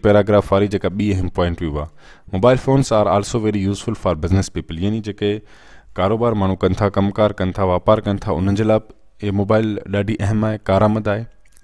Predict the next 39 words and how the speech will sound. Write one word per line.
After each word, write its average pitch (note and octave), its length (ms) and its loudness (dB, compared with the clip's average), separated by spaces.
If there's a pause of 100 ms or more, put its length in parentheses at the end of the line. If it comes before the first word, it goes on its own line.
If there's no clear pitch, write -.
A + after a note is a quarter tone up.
They G#2+ 160 2
do A#2+ 140 2
not C#3 300 2 (280)
have A#2 260 0
to G#2+ 180 0
go A#2+ 120 4 (500)
everywhere G#2 420 0 (180)
all G#2+ 180 0
the - 140 -6
time G2 200 0
to F2+ 140 -4
do F2+ 140 -2
business. E2 280 -6
انهن A#2+ 260 0
کي C3+ 120 2 (1200)
وڃڻو D3 300 4
نٿو B2+ 260 0
پئي A2 180 0
هر A2+ 160 0
جڳهه A#2 300 0
تي، G#2+ 80 0
هر G2 240 -4
دفعي G#2 260 -6
ڪمڪار F#2+ 420 -4
ڪرڻ F2 120 -2
جي E2 140 -4
لاءِ، D#2+ 120 -6
بزنس F#2+ 300 -4
ڪرڻ D#2+ 140 -2
جي D#2+ 120 -6
لاءِ. D#2 240 -10 (240)
They G#2+ 160 2
can A2 220 2
buy A2 120 6 (200)
and G#2 220 -2
sell A2 300 -2
things A2 300 -2
by F#2 80 2 (100)
contacting G2 540 -2